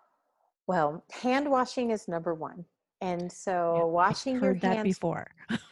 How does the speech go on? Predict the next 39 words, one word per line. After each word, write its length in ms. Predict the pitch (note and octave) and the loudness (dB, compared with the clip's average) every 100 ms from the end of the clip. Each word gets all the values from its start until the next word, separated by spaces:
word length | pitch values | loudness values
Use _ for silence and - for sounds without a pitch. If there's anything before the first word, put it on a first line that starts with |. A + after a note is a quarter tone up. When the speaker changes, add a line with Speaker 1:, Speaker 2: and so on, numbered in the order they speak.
| C4 G3 | -4 0
Speaker 1:
Yeah, 720 | F3+ G3 G3+ G3+ F#3+ F#3 - | 2 4 4 4 4 4 4
I 60 | A3+ | 4
mean, 200 | A#3 A3+ - | 4 2 0
Speaker 2:
<laughs> 340 | - - _ | -8 -10 _
Speaker 1:
some 240 | - A#3+ | -2 2
of 120 | A3+ A3+ | 2 2
these 260 | B3+ A#3+ | 2 0
you 80 | C#4 | -4
probably, 400 | B3+ D4+ F#4+ E4 | -2 0 0 0
it's 180 | - A#3+ | -2 -4
good 300 | - E4+ G#4 | 0 2 2
that, 80 | B3 - - | 0 -2 0
uh, 140 | A3 - | 0 0
it's 160 | A3+ | 2
in 140 | C4 C4 | 2 2
the 120 | B3 | -2
public 360 | - A#3 B3 C#4 | 0 2 2 2
right 180 | C#4 C#4 | -2 -2
now 260 | C#4 C#4 | -2 -2
because 380 | C4+ B3 - G3 | -4 -6 -2 -2
of 80 | A3 | -2
what's 180 | A#3+ A#3 | -6 -4
happening 400 | A#3 A#3 A#3+ A#3 | -2 -2 -2 -4
with 120 | A#3 A#3 - | -4 -6 -8
coronavirus. 540 | A#3 A3+ A3+ A3 A#3 - - - - - | -6 -4 -4 -4 -4 -6 -16 -20 -20 2
It's 300 | A#3 A#3+ - - | 2 2 -4 -10
really 760 | F#3+ A3+ B3 B3+ C4 B3+ A#3 G3+ | -2 2 6 6 4 2 0 4
good 160 | B3+ | 4
because 220 | C4 B3+ A#3 | 4 0 0
it's 140 | B3 | -2
gonna 240 | - C#4+ A3+ | -2 0 0
help, 320 | G#3 A#3+ B3 _ | 4 4 2 _
you're 200 | - C4+ | -2 -2
gonna 240 | C4 C#4 B3 | 0 0 2
learn 240 | A#3 A#3+ | 0 0
all 120 | A#3+ | -2
these 240 | A#3 A3 - | -4 -6 -4
things 440 | G3 G#3+ D#4+ - | -4 -4 -6 -8
now, 360 | G3+ F#3+ C4 F#4+ | -8 -4 -2 -2